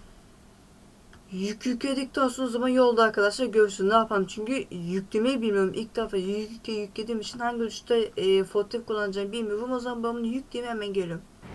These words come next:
İlk kargoları aracı yüklemeye başladık. Bayağı uğraştım. Araştırdım, buldum abi şimdi.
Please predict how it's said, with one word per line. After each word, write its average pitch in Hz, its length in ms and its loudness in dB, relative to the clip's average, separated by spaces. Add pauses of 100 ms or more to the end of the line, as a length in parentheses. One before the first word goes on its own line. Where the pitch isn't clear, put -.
(100)
İlk 220 180 -4
kargoları 202 460 10
aracı 208 320 8
yüklemeye - 420 6
başladık. 190 540 4
Bayağı 220 260 6
uğraştım. 226 540 -2 (1080)
Araştırdım, 220 680 2
buldum 208 360 2
abi 190 220 -2
şimdi. 190 480 2